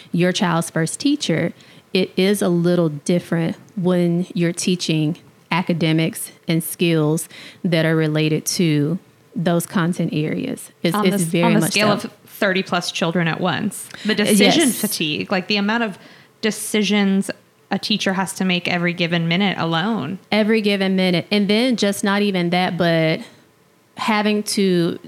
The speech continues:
Speaker 1: having, having the knowledge and the ability to see in the middle of a lesson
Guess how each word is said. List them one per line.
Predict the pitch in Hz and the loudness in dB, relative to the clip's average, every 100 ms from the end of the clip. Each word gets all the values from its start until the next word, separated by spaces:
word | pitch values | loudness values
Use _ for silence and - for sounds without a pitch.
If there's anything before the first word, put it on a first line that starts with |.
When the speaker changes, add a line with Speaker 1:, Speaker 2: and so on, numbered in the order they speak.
| - | -12
Speaker 1:
having, | 202 220 233 233 226 - - | -4 0 0 0 -2 -6 -6
having | 233 233 214 | -2 0 0
the | 180 | 0
knowledge | 170 165 170 - - - - - - - | 0 0 0 0 -4 -6 -12 -18 -12 -2
and | 202 | 2
the | 190 | 2
ability | 175 170 185 185 175 | 2 2 2 2 0
to | 175 170 | 0 -2
see | - 202 175 165 - | 0 0 2 0 -2
in | 185 180 | -2 0
the | 175 | 2
middle | 185 208 202 | 2 2 0
of | 190 | 0
a | |
lesson | 180 170 175 156 147 175 | 0 0 0 -2 -2 -2